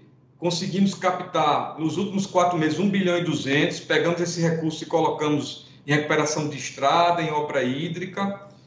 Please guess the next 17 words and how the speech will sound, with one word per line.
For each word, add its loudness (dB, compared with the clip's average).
O -20
Estado 0
de -4
Pernambuco 4
hoje 2
tem -2
um 4
índice 6
de -6
endividamento 0
só 0
de -2
vinte 0
e -2
um 0
por -6
cento, -2